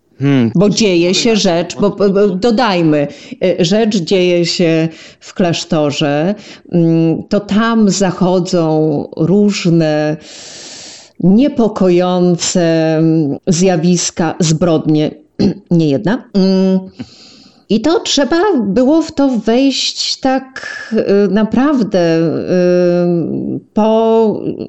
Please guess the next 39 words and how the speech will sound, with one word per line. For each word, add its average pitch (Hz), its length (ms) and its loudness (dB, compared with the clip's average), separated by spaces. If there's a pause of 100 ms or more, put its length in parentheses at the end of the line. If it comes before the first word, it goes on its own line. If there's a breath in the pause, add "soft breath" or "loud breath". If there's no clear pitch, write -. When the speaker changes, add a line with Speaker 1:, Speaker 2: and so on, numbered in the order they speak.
(300)
Speaker 2:
dziurki 269 340 0
od 143 120 0
nosa, 147 320 -2
prawda? 151 540 -2 (100)
W - 120 -20
ten 160 360 0
klimat. 151 600 -2 (120)
Speaker 1:
Mm, 107 160 -4
ja 117 140 -2
tak - 160 -4
troszeczkę 120 440 -4
z, 107 120 -10 (680)
z - 100 -14
innej 131 200 0
strony 143 340 -2
najpierw 117 320 -2
odpowiem, 110 540 -2 (320 loud breath)
bo 120 80 -2
chciałbym 139 420 -2
w - 40 -6
tej 143 120 0
odpowiedzi 135 500 -2
zawrzeć 135 380 -2
jeszcze 143 180 -4
drugą 143 320 -2
książkę, 139 480 -2
która, 123 440 0 (340 loud breath)
e, 117 260 0 (340)
też 127 280 -2
w 107 320 -16
minionym 127 460 2
roku 120 360 0
miała 120 280 0
premierę, 123 380 -2
czyli 127 180 -4
Tajemnice 127 400 -2
Wzgórza 120 280 -2
Trzech 113 240 -6
Dębów. 110 560 -2